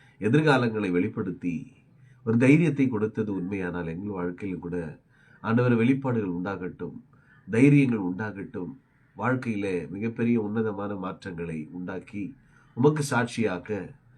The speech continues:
இந்த சாட்சி ஆகமங்களை நாங்கள் கவனித்து, எங்கள் விடியற்கால வெளிச்சத்தை நாங்கள் அதிகப்படுத்தி கொள்ள, கர்த்தாவே, நீர் எங்கள் கிருபை பாராட்டி இந்த தயவுக்காக நன்றி செலுத்துகிறோம். இந்த வார்த்தையின் வல்லமைகள் எங்கள் உள்ளான மனசை வல்லமையை பலப்படுத்தட்டும்,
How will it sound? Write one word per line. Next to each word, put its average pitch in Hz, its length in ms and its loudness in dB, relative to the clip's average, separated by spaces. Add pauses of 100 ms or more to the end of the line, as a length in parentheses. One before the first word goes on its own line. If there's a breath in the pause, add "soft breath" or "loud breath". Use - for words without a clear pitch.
(360 soft breath)
இந்த 120 120 -4
சாட்சி 151 360 2
ஆகமங்களை 123 560 2
நாங்கள் 95 360 -2
கவனித்து, 98 440 -6 (240)
எங்கள் 113 220 0
விடியற்கால 131 440 2
வெளிச்சத்தை 101 500 -4
நாங்கள் 78 340 -6 (160)
அதிகப்படுத்தி 92 580 -6
கொள்ள, 78 260 -8 (600 soft breath)
கர்த்தாவே, 117 500 2
நீர் 113 160 0
எங்கள் 92 200 -6
கிருபை 113 300 0
பாராட்டி 107 300 -4
இந்த 87 140 -6
தயவுக்காக 87 600 -8
நன்றி 90 300 -6
செலுத்துகிறோம். 127 540 -2
இந்த 92 100 -4
வார்த்தையின் 90 500 -4
வல்லமைகள் 117 500 0 (440 loud breath)
எங்கள் 127 240 4
உள்ளான 156 340 6
மனசை 110 240 -2
வல்லமையை 101 380 -4
பலப்படுத்தட்டும், 87 720 -8